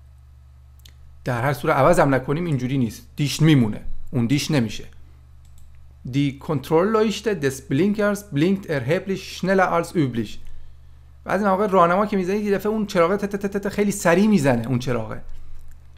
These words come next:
به جایی که مثلاً هر ثانیه یا هر نمی‌دونم صدم ثانیه بزنه، یه دفعه ممکنه سه چهار تا توی ثانیه بزنه. چه اورزاخه‌ای، چه دلیلی می‌تونه داشته باشه. در این صورت گلولامپ است افکت بچه‌ها، اون چیزتون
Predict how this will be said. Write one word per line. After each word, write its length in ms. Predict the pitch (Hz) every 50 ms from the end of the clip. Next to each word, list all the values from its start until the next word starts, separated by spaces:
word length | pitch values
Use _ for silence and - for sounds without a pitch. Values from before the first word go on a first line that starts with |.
| - - - -
به 80 | - 131
جایی 160 | 135 156 170
که 100 | 160 175
مثلاً 220 | 160 135 - 151
هر 160 | 151 151 165 156
ثانیه 580 | 160 - - 143 131 131 139 147 165 180 185
یا 280 | 180 156 139 127 127 120 127
هر 240 | 135 135 143 143 131 - - - -
نمی‌دونم 380 | 143 139 139 127 127 120 117 113
صدم 320 | - - 127 120 123 123
ثانیه 360 | 120 123 139 127 123 143 190
بزنه، 240 | 202 196 202 190 180
یه 80 | 165 151
دفعه 220 | 143 139 127 156
ممکنه 360 | 160 151 143 - 165 160 147 - - - - - - -
سه 140 | - - 139
چهار 220 | 131 - 156 170
تا 60 | 160 151
توی 180 | - 143 135
ثانیه 320 | 127 - 139 127 131 131 120
بزنه. 280 | 113 139 110 104 - - - - - - - - - - - - -
چه 200 | - - - 185 202 214 214 -
اورزاخه‌ای، 720 | 196 170 160 143 147 156 147 - 185 196 214 220 226 208
چه 360 | 214 - 185 180 185 185 180 - - - - - - - - - -
دلیلی 300 | 160 143 139 165 180 202
می‌تونه 280 | 202 - - 156 156 135
داشته 280 | 127 113 - - 127 113
باشه. 260 | 113 117 - - - - - - - - - - - - - - - - - - - - -
در 80 | - 170
این 100 | 202 208
صورت 420 | 202 - 214 208 214 220 185 160
گلولامپ 500 | 151 170 190 214 202 190 147 123 - -
است 280 | 135 123 120 - - 139
افکت 260 | 127 - - 117 -
بچه‌ها، 320 | - 127 123 - 127 120
اون 220 | 123 139 143 151 143
چیزتون 540 | - - 170 165 185 - - 190 185 180 175